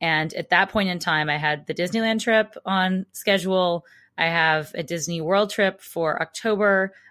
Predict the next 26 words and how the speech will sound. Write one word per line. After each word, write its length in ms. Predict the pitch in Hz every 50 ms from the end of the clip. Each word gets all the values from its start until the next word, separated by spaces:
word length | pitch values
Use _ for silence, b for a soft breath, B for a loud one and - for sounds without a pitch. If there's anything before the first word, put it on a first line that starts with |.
| b
I 60 | 165 160
have 160 | 165 160 147
Aulani 680 | - 165 170 165 170 175 185 190 208 226 233 247 254 -
in 280 | 196 185 180 180 185 _
April. 500 | - 185 190 - 262 269 302 349 392 392 b b b b b b
And 260 | - 170 175 175 170 156
then 100 | 185 190
I 80 | 190
have 160 | 190 190 175
Disney 280 | 156 190 185 175 190 175
Cruise 400 | - - 202 196 196 185 175 -
summer 420 | - - - 180 185 208 208 208
twenty 300 | 202 - 214 196 185 175
twenty. 460 | 170 - - 185 170 160 147 156 160 170
So 320 | - - 180 165 160 160 -
I 140 | - 185 220
have 180 | 233 208 175 175 -
all 260 | - 185 196 208 208
of 100 | 202 170
those, 500 | 175 170 165 160 160 160 151 147 - - b b b b b b b b -
you 80 | 180
know, 100 | 175 165
stacked 420 | 160 - - 208 190 180 180 - -
up. 340 | 190 185 180 160 160 - -
And, 180 | 165 160 180 -
and 200 | - 180 180 156